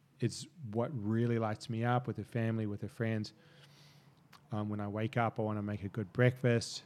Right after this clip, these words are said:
that supports me, nourishes me. I can go out into my work." My husband, he just has a, um, like, a Isagenix or something, like, a,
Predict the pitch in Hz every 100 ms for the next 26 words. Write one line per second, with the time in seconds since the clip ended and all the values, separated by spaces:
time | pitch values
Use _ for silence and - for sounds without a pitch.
0 | - 117 110 123 - 123 120 - 120 113
1 | 107 110 110 - 110 113 110 104 107 104
2 | 104 110 107 101 110 101 117 120 110 -
3 | - - - _ _ _ _ _ _ -
4 | - - 107 101 110 117 110 117 110 110
5 | - - - 107 95 107 - - - -
6 | _ - 113 101 104 101 101 98 95 95
7 | - _ - 104 98 110 - 113 - 107
8 | 127 120 120 - 117 127 117 117 113 104
9 | 98 107